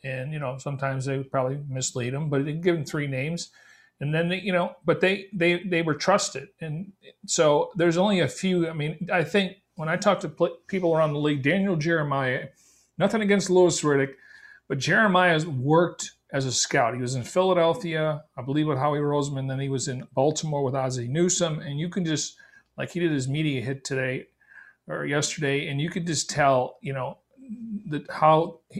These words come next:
'cause he was asked, "Why do you have Mac Jones ranked thirty-second on your board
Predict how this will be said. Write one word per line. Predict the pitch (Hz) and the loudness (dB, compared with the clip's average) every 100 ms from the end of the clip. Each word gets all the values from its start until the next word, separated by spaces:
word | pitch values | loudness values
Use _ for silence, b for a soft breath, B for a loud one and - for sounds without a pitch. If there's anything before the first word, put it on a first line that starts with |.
| - | -10
'cause | - 165 | -2 0
he | 196 | 2
was | 226 160 | 2 4
asked, | 190 165 - | 4 4 2
"Why | 131 160 | 2 4
do | |
you | 208 196 | 2 2
have | 185 165 143 | 4 4 4
Mac | 143 156 156 - _ - | 0 0 -2 -10 _ -4
Jones | 151 160 170 135 - - | -2 0 0 -2 -8 -4
ranked | 135 135 - | -4 -4 2
thirty-second | 180 151 135 - 170 - | 2 4 2 2 0 -2
on | 135 127 | -4 -4
your | 127 | -4
board | 127 175 131 | 0 0 0